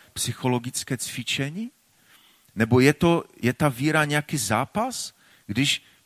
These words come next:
když dneska, eh, se sejdeme s bratříma, se sestrama a s přáteli a říkáme, ptáme si, jak žijete s Pánem, tak často, eh, odpovídáme, „Víš, jako zápasíme.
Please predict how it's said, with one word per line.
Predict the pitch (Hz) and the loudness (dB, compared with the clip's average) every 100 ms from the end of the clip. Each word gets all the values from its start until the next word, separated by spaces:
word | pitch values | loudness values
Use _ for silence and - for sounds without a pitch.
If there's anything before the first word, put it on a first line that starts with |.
| _ | _
když | 98 120 139 | -6 -4 0
dneska, | 143 - - 156 147 _ _ _ _ _ | -2 -2 2 2 2 _ _ _ _ _
eh, | 101 98 98 104 | -2 0 0 0
se | 104 - | -4 -6
sejdeme | 117 139 127 131 131 131 | -2 0 2 2 4 2
s | 117 | 2
bratříma, | 107 117 - - 135 127 123 | 0 0 0 -6 -4 -2 -2
se | 117 | -4
sestrama | 113 127 - - 123 123 127 123 104 | -8 -8 -6 -2 -2 0 2 4 2
a | 98 - - | -2 -18 -14
s | - - | -12 -8
přáteli | - 131 131 139 127 123 120 | -2 -2 -2 -2 0 4 4
a | 107 90 | 4 2
říkáme, | 101 - - 131 123 123 117 - _ | -2 -6 -4 -4 0 0 -2 -10 _
ptáme | - 110 120 | 0 2 2
si, | 113 120 | -2 -2
jak | 110 113 107 | -2 -2 -4
žijete | 107 131 - 120 | 0 -2 0 -4
s | - | -6
Pánem, | - 127 139 147 156 151 - - _ _ - | -2 -2 -2 -4 -6 -12 -18 -20 _ _ -2
tak | 104 - | -2 0
často, | - 123 - - 131 131 | -2 -2 -2 2 2 2
eh, | 104 82 | -2 -8
odpovídáme, | 67 104 - - 117 117 110 120 117 110 98 _ - | -10 -10 -4 2 2 2 0 -2 0 -2 -2 _ -10
„Víš, | 113 107 | -8 -4
jako | 113 - 104 | -6 -4 -4
zápasíme. | 110 107 104 101 - 104 80 | -4 -4 -6 -6 -6 -8 -12